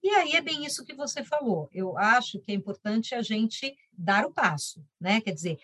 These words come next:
é claro que você precisa ter uma estratégia. Sem estratégia, você corre o risco de fazer uma coisa sem grandes consequências. Mas a estratégia, às vezes, pode tão si-, ser tão simples quanto:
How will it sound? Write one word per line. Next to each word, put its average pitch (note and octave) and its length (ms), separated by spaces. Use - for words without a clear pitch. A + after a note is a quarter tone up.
é F3+ 80
claro B3+ 500
que F#3+ 120
você G3 240
precisa G#3 360
ter G#3+ 120
uma G#3 100
estratégia. D#3 720
Sem C#4+ 260
estratégia, F3+ 640
você E3 220
corre G3 240
o G3+ 40
risco F#3+ 200
de - 100
fazer G3+ 240
uma G3+ 180
coisa G#3+ 460
sem - 200
grandes F#3+ 300
consequências. A3+ 720
Mas F#4 320
a F4+ 40
estratégia, D#4+ 540
às - 80
vezes, D4+ 160
pode C#4 240
tão D4+ 140
si-, C#4 260
ser C#4 140
tão C#4 160
simples D4+ 340
quanto: D#3+ 460